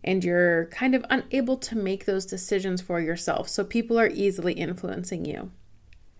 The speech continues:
If you have an overactive third eye, you might be almost living in this, like, fantasy world. So you're not really basing your thoughts and perceptions out of reality, but of what you want reality to be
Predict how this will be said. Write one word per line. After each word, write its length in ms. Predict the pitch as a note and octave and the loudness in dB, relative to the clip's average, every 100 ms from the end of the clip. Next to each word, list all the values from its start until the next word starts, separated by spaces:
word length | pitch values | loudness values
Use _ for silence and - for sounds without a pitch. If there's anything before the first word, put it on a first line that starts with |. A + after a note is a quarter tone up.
| - - - - - - - - | -20 -20 -20 -20 -20 -20 -20 -10
If 160 | - G#3 | -6 -4
you 100 | G#3 | -4
have 260 | - G3+ G3+ | 0 0 0
an 180 | F#3+ - | -4 2
overactive 680 | D4+ D#4+ A3+ F3+ F#3 F3 F3 | 4 6 4 4 2 -2 -2
third 320 | - F3 E3 | 0 2 4
eye, 520 | D#3+ D#3+ E3+ G3 B3+ - - - - - - - | 2 2 2 2 -2 -8 -20 -20 -20 -20 -20 0
you 120 | B3 | 4
might 280 | C#4 G#4+ - | 4 2 2
be 220 | E4 D4 | 4 4
almost 380 | G#3 A3 A#3+ - | 2 2 2 2
living 260 | G3+ A3 | 2 4
in 120 | G#3 | 4
this, 200 | G3 G3 | 2 0
like, 200 | G3 F3+ | 0 -2
fantasy 580 | - - G3 F#3 F3+ G3+ | -4 -2 0 0 0 0
world. 440 | D#3 D#3 D#3 - - | 2 4 4 0 4
So 80 | |
you're 140 | A3+ A#3 | 4 6
not 200 | B3 - | 2 2
really 240 | C#4 D4 | 2 4
basing 680 | B3 G3+ G#3 G#3 A#3 A3 G#3 | 6 6 6 4 4 4 4
your 180 | F3 E3+ | 2 0
thoughts 800 | - - A3 A3+ - - - - - - - - | 0 4 6 4 0 -4 -6 -6 -20 -20 -10 -4
and 140 | F#3 | -2
perceptions 680 | G3 F#3+ - F#3+ - G#3+ F#3 - | -2 0 2 2 2 0 0 2
out 180 | G3 | 4
of 160 | F3+ E3+ | 4 2
reality, 680 | E3+ E3+ D#3+ E3 G#3 A#3+ B3+ | 0 2 4 4 4 4 0
but 220 | G#3 F#3+ | 2 4
of 180 | F#3 F3+ | 4 4
what 220 | F3 E3+ | 2 2
you 260 | - F#3 F#3 | 0 0 0
want 340 | E3 E3 - - | 0 -2 -4 -2
reality 640 | F3+ D#3 D#3 E3 E3 D#3 | 0 2 2 2 2 -2
to 180 | D#3+ E3+ | -4 -2
be 380 | F3+ D3+ - | 0 0 -4